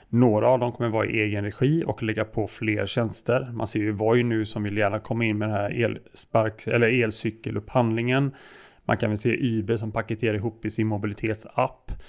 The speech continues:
Det är inte troligtvis att kanske det här Volvo M och såna där aktörer också ser att man kan komplettera sin tjänst med andra.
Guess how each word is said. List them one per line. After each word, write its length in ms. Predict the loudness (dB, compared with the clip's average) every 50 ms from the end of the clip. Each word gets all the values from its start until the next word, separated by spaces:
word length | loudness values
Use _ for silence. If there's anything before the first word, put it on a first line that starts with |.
| -20 -20 -20 -20 -20 -20 -20 -20 -20 -6 4
Det 80 | 6
är 40 | 6
inte 400 | 6 6 6 4 4 4 4 2
troligtvis 560 | 0 -2 2 2 2 2 2 0 -4 -2 -2
att 120 | -4 -6 -2
kanske 280 | -2 -2 -2 0 -2
det 60 | 0 0
här 140 | 0 0
Volvo 320 | 0 0 0 0 0 0 0
M 260 | 0 0 0 -2 -4
och 60 | -6
såna 280 | -6 -6 -4 -2 0 0
där 80 | 0
aktörer 320 | 0 0 0 0 0 0 2
också 300 | 0 -4 -6 -6 -8 -8
ser 200 | -6 -4 -4 -6
att 100 | -6 -6
man 140 | -10 -8 -8
kan 120 | -8 -8
komplettera 680 | -6 -8 -8 -4 -2 -4 -4 -2 -2 -2 -2 0 -2 -2
sin 320 | -4 -4 -4 -4 -4 -4
tjänst 440 | -4 -4 -6 -6 -6 -8 -10 -8 -6
med 120 | -4 -4
andra. 300 | -4 -4 -4 -6 -8 -10